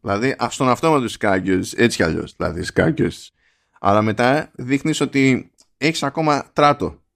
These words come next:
στο Κάγκιο Ζηλίκι και τι κάνεις; Σε κάποια φάση σταματάει με το αμάξι και σταματάει σε μια, σε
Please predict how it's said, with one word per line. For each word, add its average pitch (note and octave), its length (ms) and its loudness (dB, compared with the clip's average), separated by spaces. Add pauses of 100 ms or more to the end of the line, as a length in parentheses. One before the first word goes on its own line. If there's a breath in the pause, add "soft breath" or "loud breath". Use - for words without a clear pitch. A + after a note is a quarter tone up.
(840)
στο - 180 -6
Κάγκιο G#2 300 4
Ζηλίκι G#2 460 0 (760)
και D3 120 0
τι F#3+ 120 -2
κάνεις; C#3+ 460 0
Σε - 140 -4
κάποια E3+ 240 0
φάση E3+ 260 -2
σταματάει A2+ 640 2 (460)
με - 140 -6
το F#2+ 100 0
αμάξι F#2 440 2 (340)
και A#2+ 320 2
σταματάει A#2+ 480 0
σε D3+ 120 -4
μια, A#2+ 520 0
σε - 200 -10